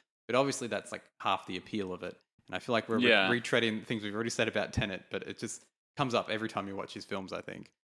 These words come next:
Speaker 1: So, like, you know, I can go about my rant about love, but it's like, that's not really the most important part of the film. And he knows that, you know what I mean? And that's
Speaker 2: Mm.
Speaker 1: why he felt comfortable to make a three-hour film and still leave me like, there wasn't enough there, you know what I mean?
Speaker 2: Yeah. Um,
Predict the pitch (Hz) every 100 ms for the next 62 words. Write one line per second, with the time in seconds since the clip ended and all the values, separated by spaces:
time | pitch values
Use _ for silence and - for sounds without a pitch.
0 | - 110 107 127 107 110 131 117 113 -
1 | 107 98 98 - 98 - 95 95 87 -
2 | 95 85 - 95 - 110 - 107 - 95
3 | 92 95 92 - - - - - - -
4 | - 98 92 90 _ _ _ - 101 113
5 | 101 98 87 87 - 104 95 92 92 104
6 | 123 107 92 104 98 98 98 101 92 110
7 | 98 101 92 90 - 101 95 92 - 98
8 | 92 92 - _ _ _ - - 180 120
9 | 110 113 104 101 101 - - 110 104 98
10 | 98 95 95 - 92 90 90 92 90 92
11 | 92 87 85 87 - _ - 101 98 92
12 | -